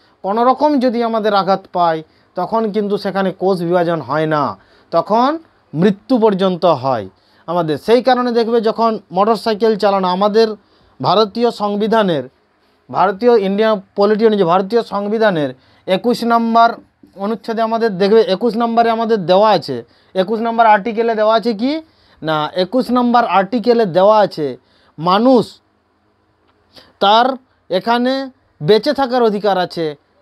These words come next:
কিন্তু তার মরার অধিকার নেই। তো কেউ যদি নিজে থেকে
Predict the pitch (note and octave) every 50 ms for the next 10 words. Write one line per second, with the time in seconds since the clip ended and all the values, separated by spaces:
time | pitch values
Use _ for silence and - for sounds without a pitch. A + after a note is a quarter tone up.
0 | _ - A#3+ C#4 C#4+ C4+ B3+ F#3+ - A3+ G#3 F#3+ F3+ E3+ _ _ _ _ _ _
1 | - G#3 G#3 G3+ F#3 E3 C3+ - _ _ _ _ _ _ - E3 F#3 G3 G#3 A#3
2 | A#3 A#3+ A#3 A3 F#3+ G3 G3+ - G#3 F#3+ F3+ F3 D#3+ D#3 D#3+ D#3+ D#3+ D3 C3+ A#2+
3 | G2+ - _ _ _ _ _ _ _ _ _ - E3+ E3+ E3+ E3 D#3+ - - A3
4 | A#3+ B3+ C4+ A3 C4+ A#3+ B3 C4 B3 A3+ A3+ G#3 C4 B3+ - C4+ B3+ G#3+ C4 C4